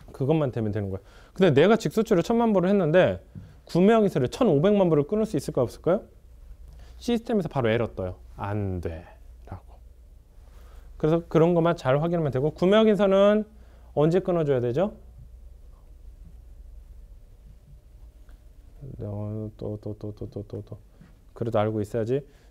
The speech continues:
구매 확인서는 예를 들어서 일월, 일월 달에 이제 수출 신고한 걸 구매 확인서 끊고 싶다. 그러면은 일월 일 일부터 일월 삼십 일까지 수출 실적, 수출을 한 것을 다음 달 이월 십 일까지, 늦어도 이월 십 일까지는 발급을 해야 돼요.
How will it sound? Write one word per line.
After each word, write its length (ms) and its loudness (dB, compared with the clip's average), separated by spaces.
구매 320 2
확인서는 720 2
예를 160 4
들어서 200 -2
일월, 520 4
일월 340 4
달에 400 6
이제 120 2
수출 280 -4
신고한 320 0
걸 100 2
구매 200 -2
확인서 200 0
끊고 220 -4
싶다. 380 0
그러면은 340 -2
일월 260 4
일 100 2
일부터 360 2
일월 280 2
삼십 280 -4
일까지 280 -2
수출 280 -8
실적, 500 -4
수출을 720 -4
한 160 -2
것을 480 0
다음 320 2
달 220 2
이월 280 6
십 200 -4
일까지, 360 0
늦어도 360 2
이월 200 2
십 140 -8
일까지는 320 -2
발급을 380 -6
해야 140 -4
돼요. 200 -12